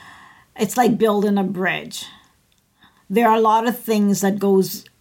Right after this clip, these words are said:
into building a bridge. You decide the kind of bridge you want. You decide the kind of s-, um, material you wanna use, how big the bridge is, how wide it is, how many lanes it's gonna be in, or is it just for walking and such on. There's a certain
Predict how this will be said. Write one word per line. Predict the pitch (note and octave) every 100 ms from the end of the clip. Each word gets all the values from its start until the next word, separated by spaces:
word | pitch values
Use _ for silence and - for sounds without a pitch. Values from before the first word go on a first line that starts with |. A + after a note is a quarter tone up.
| _ _ -
into | G#3+ G3+ G#3
building | G#3 F#3 F3+ F3+
a | F3+
bridge. | F3 E3+ E3+ F#3+
You | F#3
decide | F#3+ F#3+ A3 G#3 G3+
the | G3+
kind | F#3+ G3 F#3+
of | F3+
bridge | F3+ E3 F3+
you | F3
want. | E3+ E3+ F3
You |
decide | F3 E3+ - F#3+ F3 F#3+
the |
kind | F#3+ F#3 F3 F3
of |
s-, | - - - - F#3
um, | D#3+ E3 E3 - F#3+ - -
material | F#3+ F#3+ G#3+ G3+ F#3+
you | F3 E3+
wanna | E3+ E3
use, | E3 D#3+ E3+ -
how | E3+
big | E3+ F3+ E3+
the | E3+
bridge | E3 D#3+ D#3+
is, | D#3+ D#3 D#3+ D#3+ - - -
how | F3+
wide | F3 E3 F3 F3
it | F3 E3+
is, | E3 E3+ E3 D#3+
how | D3+ F3
many | E3+ D#3+
lanes | D#3+ F3+ F#3+ F#3
it's | E3
gonna | F#3 F3+
be | E3+ F3 F3+
in, | E3+
or | E3+
is | E3 E3
it |
just | D#3+ D#3+ -
for | E3+
walking | E3 E3+ E3 E3+
and | D#3+
such | E3+ D#3
on. | F3+ D#3+ - - - - -
There's | G#3+ G#3+
a | A3
certain | - - - C4+ C4+ C#4 A#4